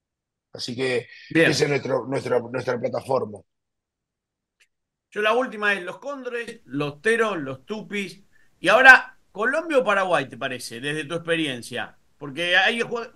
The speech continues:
Speaker 2: hoy justo leía que, que cambiaron la fecha y se juega el dieciséis de, de octubre, el, el partido clave.
Speaker 1: Ujú.
Speaker 2: ¿Qué, qué te parece?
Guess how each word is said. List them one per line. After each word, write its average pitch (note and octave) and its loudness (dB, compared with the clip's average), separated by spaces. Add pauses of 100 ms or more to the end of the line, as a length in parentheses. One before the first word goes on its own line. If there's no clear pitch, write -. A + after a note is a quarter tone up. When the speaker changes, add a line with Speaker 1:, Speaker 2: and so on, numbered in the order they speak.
(140)
Speaker 2:
hoy C4+ 0
justo A#3+ -2
leía B3 0
que, G3 -6 (520)
que E3 -16
cambiaron A#3 2
la A3+ 6
fecha A#3+ -2
y A3 0
se F#3+ -8
juega G#3+ -2
el G#3+ -8
dieciséis G#3 0
de, F#3 -6
de D#3+ -6
octubre, F#3+ -6
el, D#3+ -12
el D3+ -12
partido F3 -6
clave. C3+ 10
Speaker 1:
Ujú. F#3 6 (460)
Speaker 2:
¿Qué, F#3 -14
qué C4+ -4
te D4+ -16
parece? G#3+ -16